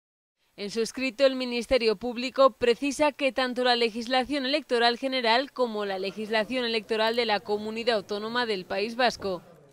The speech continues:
establecen que los condenados por terrorismo inhabilitados no pueden concurrir a comicios.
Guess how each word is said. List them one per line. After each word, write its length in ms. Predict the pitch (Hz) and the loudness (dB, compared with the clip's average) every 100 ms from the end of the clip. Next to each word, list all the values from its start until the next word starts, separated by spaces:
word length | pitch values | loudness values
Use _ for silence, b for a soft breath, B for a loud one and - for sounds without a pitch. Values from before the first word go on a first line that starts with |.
| - | -12
establecen 600 | 185 196 220 262 277 302 | -6 2 4 4 2 -2
que 140 | 277 262 | 0 2
los 180 | 233 - | 2 0
condenados 640 | 247 247 254 226 247 254 | -4 -2 0 2 2 0
por 240 | - 208 185 | 0 -4 0
terrorismo 640 | 208 202 220 254 214 220 | -2 0 0 0 -2 -2
inhabilitados 880 | 196 190 220 254 220 196 190 226 - | -2 -2 -2 -4 -2 -2 0 -4 -4
no 160 | 226 220 | -4 -4
pueden 400 | 233 247 226 202 | 2 2 2 -4
concurrir 580 | 208 196 202 202 208 | -4 -4 -6 -2 0
a 100 | 220 | 0
comicios. 720 | 226 214 226 226 240 214 196 | 0 -2 -4 -4 0 0 0